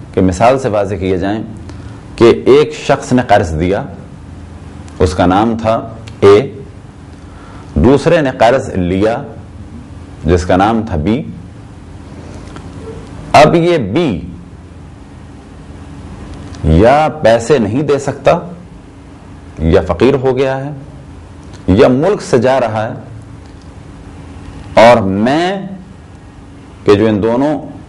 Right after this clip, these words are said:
کہ جان پہچان کا فرد ہوں یا نہیں ہوں، لیکن بی نے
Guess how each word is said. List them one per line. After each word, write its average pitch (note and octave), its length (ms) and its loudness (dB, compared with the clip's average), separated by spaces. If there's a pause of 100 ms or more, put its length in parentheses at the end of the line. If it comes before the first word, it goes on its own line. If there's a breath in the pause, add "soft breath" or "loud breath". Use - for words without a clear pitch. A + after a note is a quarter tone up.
(3250)
کہ G2+ 100 6
جان A2 280 6
پہچان A#2 460 0
کا A2 160 -4
فرد A2 240 2
ہوں B2 220 0 (180)
یا D#3 140 0
نہیں D3+ 200 0
ہوں، A#2+ 180 -6 (920)
لیکن A2 400 4 (120)
بی F3+ 180 0
نے D3 160 0